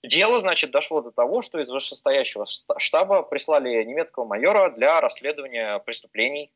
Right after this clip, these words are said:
филатовских. Биттельшпахер покрыл его, покрыл Филатова, свалил все на немцев – использовав такую своеобразную линию защиты,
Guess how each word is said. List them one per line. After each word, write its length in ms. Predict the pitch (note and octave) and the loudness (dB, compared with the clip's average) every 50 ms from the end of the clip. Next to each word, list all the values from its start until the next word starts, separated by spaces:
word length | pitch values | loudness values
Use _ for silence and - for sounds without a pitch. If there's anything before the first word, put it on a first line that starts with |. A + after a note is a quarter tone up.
| _ - | _ -4
филатовских. 680 | - A#2 A2+ A2 G#2 - - _ _ - - _ _ - | 0 2 2 2 2 0 -6 _ _ -16 -16 _ _ -8
Биттельшпахер 1200 | F#2 F#2 F#2+ - C3+ C3 E3 D#3 - - - B3 A#3+ - - C4+ D#3+ D3+ C#3+ C3+ B2+ A#2+ A#2 - - - | -8 -6 -2 -2 -2 -2 -2 -4 -2 0 0 0 2 4 2 4 4 6 4 4 4 4 2 0 -2 -6
покрыл 500 | D#3+ D#3+ - C3+ D3 F#3 A3 B3 A#3 _ _ _ | -6 -4 -2 -2 0 0 -2 -2 -4 _ _ _
его, 420 | F3 F3+ E3 F3 F3 E3+ E3+ E3+ _ _ - | -8 -6 -4 0 0 0 0 -2 _ _ -6
покрыл 380 | - B2+ - D3 F#3 G#3+ G3+ G3+ | -6 -4 -2 0 0 0 0 0
Филатова, 600 | - F#3 F3+ F3 E3 - E3 D#3 D3+ D3 C#3+ C#3+ | 0 0 2 2 0 0 0 2 4 6 6 4
свалил 360 | - - - B2 D3 G3 F3+ | 4 2 0 2 2 2 0
все 180 | - - - A#2 | -2 -4 -8 -4
на 100 | G#2+ G#2 | -4 -2
немцев – 400 | C#3 F#3+ A3+ A3+ A3+ - G3 F#3 - _ _ _ _ _ _ _ - | 0 0 -2 -2 0 -2 -2 -2 -2 _ _ _ _ _ _ _ -14
использовав 460 | A#2+ - - E3 F3 D3+ D3 B2 - | -12 -4 0 0 0 2 0 -2 0
такую 280 | B2 A#2 - D3 D3+ - | -2 -2 0 0 0 2
своеобразную 500 | - B2 A#2 A#2 C3 B2+ A#2+ B2 C3 C3 | 2 2 2 2 2 0 0 -2 -6 -6
линию 260 | C3+ B2 A#2+ A2+ G2+ | -6 -6 -6 -6 -2
защиты, 600 | G#2+ G#2 - - - A3+ A3+ - F3+ D#3+ D3 | -2 -2 -2 0 -2 -4 -2 0 0 -2 -2